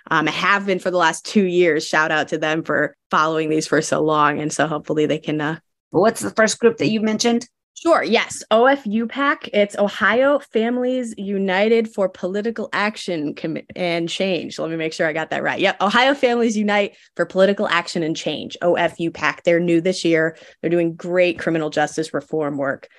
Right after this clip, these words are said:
Speaker 1: Highly recommend following those folks.
Speaker 2: All right. And then before we move on to bills to support, there are a couple, there's the environmental bill, the radioactive nuclear bill, H B four three four, which Grassroot Ohio interviewed folks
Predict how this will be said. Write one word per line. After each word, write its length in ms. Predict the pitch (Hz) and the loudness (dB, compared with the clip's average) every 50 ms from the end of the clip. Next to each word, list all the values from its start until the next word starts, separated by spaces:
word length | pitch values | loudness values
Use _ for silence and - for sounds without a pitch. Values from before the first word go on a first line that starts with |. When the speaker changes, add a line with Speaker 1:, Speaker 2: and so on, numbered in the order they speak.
| _ _ _ | _ _ _
Speaker 1:
Highly 300 | - 160 160 151 151 156 | -4 -2 -2 -2 -2 -2
recommend 420 | 151 151 156 - 156 147 135 143 - | -4 -4 -6 -6 -6 -6 -6 -4 -4
following 360 | 147 143 143 147 143 143 - | -4 -4 -4 -4 -6 -6 -6
those 220 | 131 117 113 - | -6 -8 -8 -10
folks. 440 | - - - - - - - - - _ _ _ _ _ _ _ _ _ - | -8 -6 -6 -6 -8 -10 -14 -18 -18 _ _ _ _ _ _ _ _ _ -4
Speaker 2:
All 140 | 160 160 | -2 -2
right. 260 | 165 170 165 151 - - - | -2 -2 -4 -8 -10 -2 0
And 120 | 233 247 | 2 2
then 240 | 240 254 247 240 247 - - - - | 4 4 2 2 0 -2 -6 -4 -2
before 280 | - 247 247 247 262 262 | 0 -2 0 2 4 4
we 120 | 254 247 | 6 6
move 200 | 240 247 247 226 | 6 6 6 4
on 140 | 233 220 208 | 4 2 2
to 80 | 190 202 | 0 -2
bills 280 | - 202 185 196 190 | 2 2 2 2 2
to 100 | - 208 | -2 -10
support, 540 | 196 - 226 190 - - 233 190 135 117 143 - | -8 -8 -8 -8 -2 0 2 2 2 0 -2 -2
there 160 | 208 196 196 | 0 2 2
are 60 | 196 | 2
a 40 | 196 | 2
couple, 480 | 196 226 233 226 - 214 202 202 202 _ _ | 2 -2 -2 0 0 -2 -2 -2 -4 _ _
there's 300 | - 214 202 202 196 - | 0 0 2 2 0 -2
the 340 | - 208 190 185 185 180 - - | -4 -2 -2 -2 -2 -2 -4 -4
environmental 760 | 196 196 151 196 196 196 202 208 220 220 - 233 180 170 170 | -4 0 2 4 4 4 4 2 -2 -4 -2 -2 -4 -2 -2
bill, 480 | 175 185 185 175 170 170 170 170 - - - | 0 0 2 2 2 0 -2 -4 -6 -10 -10
the 120 | - 180 | -10 -8
radioactive 600 | 165 190 190 180 202 202 185 180 175 - 180 175 | -4 -4 -4 -2 0 2 2 0 0 -4 -12 -8
nuclear 420 | 180 202 185 180 - 180 175 170 170 | -4 -4 -4 -4 -4 0 2 2 2
bill, 440 | 160 165 180 175 170 170 165 117 - - | 2 2 2 2 2 0 -2 -4 -4 -2
H 320 | - 185 190 - - - - | 0 0 0 0 -4 -2 0
B 260 | 190 185 180 185 180 | 2 2 2 2 0
four 240 | - - 185 175 175 | -2 -2 -2 -2 -2
three 240 | - - 196 190 | -2 -4 -4 -4
four, 520 | 185 185 - 208 202 196 196 196 196 180 180 _ | -4 -4 -4 0 2 4 4 4 2 0 -2 _
which 440 | - 156 175 160 147 - - - - - | -10 -8 -8 -6 -6 -6 -6 -8 -8 -8
Grassroot 400 | - - - 180 180 - 220 202 | -6 -2 -2 -2 -2 0 0 0
Ohio 440 | 180 165 160 - 165 151 143 143 156 | 2 0 2 2 4 4 4 4 2
interviewed 600 | - - 170 175 170 156 165 175 170 165 160 151 - | -2 -2 -2 -2 -2 -2 -2 -2 -2 -2 -2 -4 -2
folks 400 | - 170 160 - - - - | -2 -2 -2 -4 -8 -12 -12